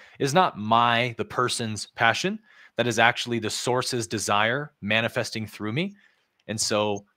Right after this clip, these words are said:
the most aligned thing I can do is say yes to that. And that doesn't mean that you're, you're working another job while you're transitioning or anything like that. It just means you're prioritizing your excitement, your giftings, your passions. And I think that,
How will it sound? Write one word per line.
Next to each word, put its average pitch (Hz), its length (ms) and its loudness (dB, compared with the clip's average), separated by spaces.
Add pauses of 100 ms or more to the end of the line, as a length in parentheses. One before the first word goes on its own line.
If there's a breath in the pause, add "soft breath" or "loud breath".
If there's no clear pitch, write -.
(200)
the 120 60 -4
most 127 240 4
aligned 127 540 2
thing 139 220 -2
I 123 80 2
can 117 160 -4
do 190 220 2
is 120 80 0
say 110 160 -2
yes 107 300 -2
to 104 120 -6
that. 110 320 2 (840 soft breath)
And 143 100 0
that 147 40 2
doesn't 147 240 2
mean 135 220 2
that 120 240 2
you're, 117 280 -2
you're 113 140 -4
working 117 360 -4
another 113 300 -2
job 107 300 2
while 104 120 -2
you're 104 120 -2
transitioning 117 640 -4
or 113 120 -4
anything 170 300 0
like 98 180 -4
that. 80 160 -8 (380 soft breath)
It 113 60 -6
just 131 200 -4
means 123 240 -4
you're 127 140 0
prioritizing 113 1160 0 (380)
your 120 200 0
excitement, 107 720 -4 (160)
your 110 500 -2 (140)
giftings, 101 840 -2
your 104 280 -4
passions. 113 680 -4 (520 soft breath)
And 107 160 -2
I 107 60 2
think 120 280 -6
that, 110 320 2